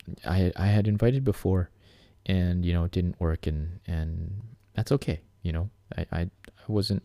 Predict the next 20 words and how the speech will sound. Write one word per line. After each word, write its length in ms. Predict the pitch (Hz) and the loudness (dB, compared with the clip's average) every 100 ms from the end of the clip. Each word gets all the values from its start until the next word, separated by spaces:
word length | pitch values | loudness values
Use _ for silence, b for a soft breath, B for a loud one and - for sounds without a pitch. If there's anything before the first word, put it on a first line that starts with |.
| _ | _
attached 500 | - - 82 - - | -10 -2 -2 -2 -8
or, 320 | - - - | -14 -14 -4
or 60 | 82 | 0
anything, 400 | 85 - - 80 B B B B B B B B | 0 0 -2 -6 B B B B B B B B
but 120 | - 85 | -4 0
this 160 | 95 | 0
time 240 | - 82 80 | 0 -2 0
it 60 | |
was 160 | 76 - | -2 -2
like 240 | 73 - - _ _ _ _ - | -4 -6 -14 _ _ _ _ -4
of 180 | 87 87 | 0 0
their 240 | 95 82 - | 2 0 0
own, 180 | 87 90 | -4 -2
of 160 | 95 90 | -2 0
his 180 | 90 | -2
own, 460 | 87 95 98 92 87 b b b _ _ B B B B B B B B B B B B B B _ _ | 0 2 2 0 -4 b b b _ _ B B B B B B B B B B B B B B _ _
um, 460 | 95 87 80 80 80 b b b b b b b b b _ _ - | 2 2 2 0 -6 b b b b b b b b b _ _ -8
it 120 | 107 | -4
was 100 | 101 | 2
voluntary. 540 | 95 90 82 80 73 | 4 4 2 -2 -4